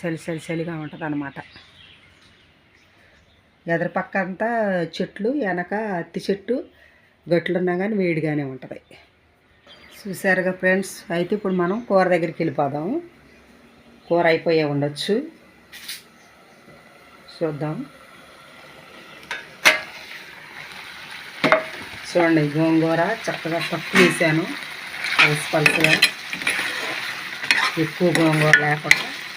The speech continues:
చక్కగా పలుసు పలుసుగా వేసానండి. చూడండి, ఎంత బాగుందో కలర్ఫుల్గా, చాలా చాలా బాగుందన్నమాట. చూడండి, నచ్చినట్టయితే లైక్ చేయండి, షేర్ చేయండి, సబ్స్క్రైబ్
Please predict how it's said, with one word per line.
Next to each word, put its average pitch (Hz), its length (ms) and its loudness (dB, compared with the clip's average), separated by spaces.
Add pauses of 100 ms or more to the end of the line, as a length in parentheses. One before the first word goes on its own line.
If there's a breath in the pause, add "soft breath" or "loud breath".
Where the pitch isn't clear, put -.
(140)
చక్కగా 156 340 -8
పలుసు 151 260 -2
పలుసుగా 160 360 -2
వేసానండి. 147 560 0 (800)
చూడండి, 156 320 0
ఎంత - 140 -6 (120)
బాగుందో 151 360 -2 (120)
కలర్ఫుల్గా, 160 600 -8 (840)
చాలా 143 220 -2 (100)
చాలా 143 240 -2
బాగుందన్నమాట. 147 640 -2 (1300)
చూడండి, 151 400 0 (180)
నచ్చినట్టయితే 156 760 -4 (680)
లైక్ 156 200 -2 (120)
చేయండి, 160 340 -2 (200)
షేర్ 151 260 -2
చేయండి, 160 280 -2 (560)
సబ్స్క్రైబ్ 156 540 -2